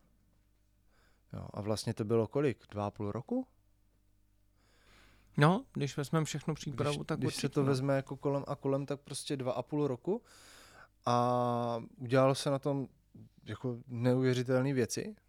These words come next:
Speaker 1: A hlavně se teda jako z té nemovitosti stala jako neuvěřitelná budova. Vypadá krásně, je,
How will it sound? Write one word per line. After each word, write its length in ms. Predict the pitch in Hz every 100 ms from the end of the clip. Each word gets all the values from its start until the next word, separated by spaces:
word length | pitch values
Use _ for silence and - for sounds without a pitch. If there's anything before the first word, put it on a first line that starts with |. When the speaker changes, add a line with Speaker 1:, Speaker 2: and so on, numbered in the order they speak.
| _ _ - - - - _ _ 107
Speaker 1:
A 60 |
hlavně 280 | 117 120 123
se 120 | 120
teda 240 | 120 117 117
jako 360 | 113 123 120 123 _ _ _ _ _ _ _
z 80 | -
té 160 | 120
nemovitosti 580 | 117 117 117 113 - 120
stala 360 | - 117 113 113
jako 240 | 113 117 - _ _ _ _
neuvěřitelná 880 | 123 127 113 110 120 110 107 107 123 - _ -
budova. 420 | 127 135 123 156 - _ _ _ _ - - - - _
Vypadá 260 | 104 110 113
krásně, 520 | 113 104 - 113 156 _ _ _
je, 200 | 113 104